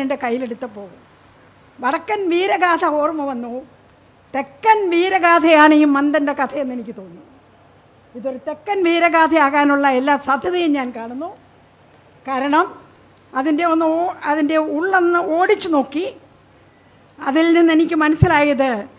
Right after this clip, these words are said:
ഒരു ദളിത് മനസ്സിൻ്റെ ധീരമായ പോരാട്ടങ്ങൾ, ഏതെല്ലാം തരത്തിലുള്ള ഹാൻഡിക്യാപ്സ്, ശാരീരികമായിക്കൊള്ളട്ടെ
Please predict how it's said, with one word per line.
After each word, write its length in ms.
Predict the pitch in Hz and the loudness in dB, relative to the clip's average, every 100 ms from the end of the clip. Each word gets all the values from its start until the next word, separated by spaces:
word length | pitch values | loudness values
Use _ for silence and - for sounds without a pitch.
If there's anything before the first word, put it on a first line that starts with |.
| _ _ _ - | _ _ _ 0
ഒരു 120 | 262 302 233 | 2 2 2
ദളിത് 300 | 294 359 370 339 | 2 0 -2 0
മനസ്സിൻ്റെ 400 | 320 339 349 330 330 | 2 0 0 -2 0
ധീരമായ 520 | 320 339 370 330 330 330 320 | 0 2 4 6 8 6 6
പോരാട്ടങ്ങൾ, 640 | 302 339 330 311 269 220 180 156 _ _ _ _ _ _ _ _ - | 6 6 6 2 -2 -12 -18 -20 _ _ _ _ _ _ _ _ -4
ഏതെല്ലാം 540 | 285 359 392 403 415 403 | 0 2 4 4 4 6
തരത്തിലുള്ള 380 | 381 339 330 311 | 2 2 2 2
ഹാൻഡിക്യാപ്സ്, 600 | 302 294 302 254 202 - - - _ - | 2 0 -2 -8 -14 -16 -20 -20 _ -12
ശാരീരികമായിക്കൊള്ളട്ടെ 1080 | 294 285 302 370 370 370 370 381 - 359 415 | -6 -4 -2 -2 -2 -4 -4 -4 -6 -8 -8